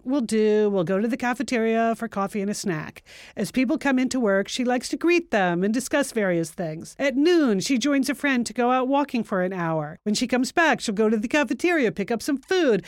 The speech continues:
and come back to her desk to eat it while she works. Jack is good about his lunchtime, but he also stops and talks at great length throughout the day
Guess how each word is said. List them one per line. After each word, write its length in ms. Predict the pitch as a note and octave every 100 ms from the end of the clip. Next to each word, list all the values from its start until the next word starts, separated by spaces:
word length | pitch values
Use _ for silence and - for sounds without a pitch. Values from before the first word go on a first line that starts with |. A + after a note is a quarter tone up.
| -
and 160 | A#3 A3
come 140 | A3
back 200 | A#3+ B3+
to 120 | -
her 140 | B3 B3
desk 280 | G#3+ G3 F#3+
to 160 | B3 A#3+
eat 180 | G#3+ F3+
it 120 | F3+
while 160 | F#3+ F3
she 160 | A3
works. 440 | F3 E3 - - - _ -
Jack 260 | C4+ C#4+
is 100 | E4
good 180 | - D4
about 200 | C#4 B3+
his 160 | B3 A3+
lunchtime, 540 | F#3 F3+ - F3+ F3+
but 120 | G#3+
he 100 | G#3+
also 220 | A#3 A#3 C#4
stops 400 | - A3+ G#3+ A#3+
and 120 | G#3
talks 280 | G#3 F#3+ -
at 160 | A3 F3+
great 300 | A3+ A3+ A#3+
length 380 | G3 F3+ F3 -
throughout 340 | A3 G3 F#3
the 80 | -
day 320 | E3 D#3+ D#3